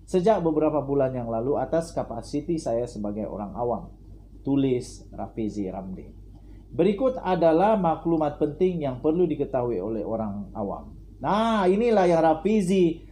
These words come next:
berikan satu demi satu detail bukti. Pada enam belas Disember dua ribu sebelas, Kementerian Pertahanan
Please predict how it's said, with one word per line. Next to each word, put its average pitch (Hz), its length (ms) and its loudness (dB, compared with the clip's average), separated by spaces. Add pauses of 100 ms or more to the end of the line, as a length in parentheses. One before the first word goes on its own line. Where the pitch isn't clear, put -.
(180)
berikan 175 720 2
satu 220 320 0
demi 202 240 2
satu 185 320 0
detail 160 720 0
bukti. 127 560 -2 (480)
Pada 240 320 4
enam 254 160 -2
belas 226 240 2
Disember 190 400 2
dua 175 160 4
ribu 156 160 2
sebelas, 139 480 -2
Kementerian 151 480 -2
Pertahanan 151 640 -2